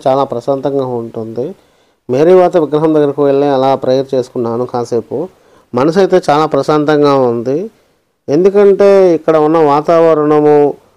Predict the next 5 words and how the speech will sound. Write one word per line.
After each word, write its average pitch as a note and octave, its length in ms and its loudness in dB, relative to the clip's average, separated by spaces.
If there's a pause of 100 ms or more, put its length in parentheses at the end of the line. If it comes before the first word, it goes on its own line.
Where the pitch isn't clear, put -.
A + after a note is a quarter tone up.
(200)
దేవుడి D#3 440 4
సన్నిధిలో D#3+ 640 2
ఉన్న D3 440 0 (680)
గుర్తులు D3+ 420 2
కూడా C#3+ 300 2